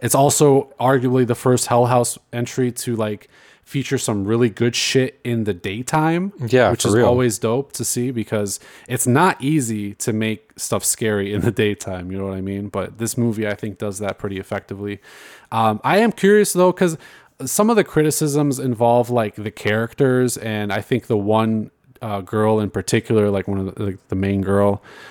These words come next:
Speaker 1: um, the sister. So what do you think about her?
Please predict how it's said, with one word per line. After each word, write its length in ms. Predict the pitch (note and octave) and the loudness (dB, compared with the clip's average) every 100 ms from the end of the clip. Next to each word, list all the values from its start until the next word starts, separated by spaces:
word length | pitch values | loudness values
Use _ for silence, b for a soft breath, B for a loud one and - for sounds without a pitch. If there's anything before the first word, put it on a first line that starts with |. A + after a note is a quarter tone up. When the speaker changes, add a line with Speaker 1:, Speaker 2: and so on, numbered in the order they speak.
| B - | B 0
Speaker 1:
um, 200 | F#2+ F2+ | 0 2
the 100 | F#2+ | 2
sister. 600 | - A2 - A2+ G#2 G#2 | 4 2 2 2 2 2
So 380 | - G#2 G2 - | 2 2 2 0
what 180 | A#2+ F3+ | 4 6
do 60 | |
you 60 | E3+ | 6
think 200 | D3 A#2+ | 2 2
about 240 | G#2 G2 | 2 2
her? 200 | G2+ F#2+ | 0 -4